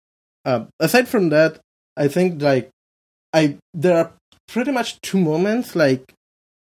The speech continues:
leading up to the, leading up to the whole first part, it was purely mechanical. It was just like, "Oh, okay, this is, like, a game with solid combat mechanic." Uh, and partly there, it's a game that feels a lot like a really polished, like,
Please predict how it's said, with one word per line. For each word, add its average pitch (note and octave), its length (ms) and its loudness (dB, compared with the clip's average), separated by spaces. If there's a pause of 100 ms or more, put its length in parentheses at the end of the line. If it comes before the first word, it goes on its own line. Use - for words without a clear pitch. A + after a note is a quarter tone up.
(120)
leading F#3+ 720 0
up F3 220 2 (140)
to D#3 180 -2
the, C3 520 0 (220)
leading G3+ 300 2
up F#3 160 -2
to E3 100 -6
the C#3+ 140 2
whole C3+ 220 2
first D3+ 420 -4
part, B2 260 0
it C#3+ 80 -2
was A#2+ 300 -4
purely A#2+ 400 -2
mechanical. A#2 640 -4
It C3 120 0
was A2 140 -8
just A2+ 280 -8
like, G#2+ 260 -4
"Oh, F3 200 2
okay, C3 220 -2
this A#2+ 220 -6
is, A2+ 240 -8 (260)
like, G#2+ 300 -4
a A#2 80 -4
game A2 320 -2
with G#2+ 180 -6
solid G#2+ 440 -6
combat G#2 360 -8
mechanic." G#2 680 -6 (600)
Uh, - 160 -16
and C3+ 140 -4
partly A3 280 2
there, C#3 280 -2 (1160)
it's F3 200 -6
a E3 80 0
game F3 380 2
that D3+ 180 0
feels C3 480 0
a C3+ 60 -2
lot B2+ 220 -2
like C3+ 200 2
a B2 60 0
really A#2+ 460 -2
polished, A#2 680 -6
like, G#2+ 460 -8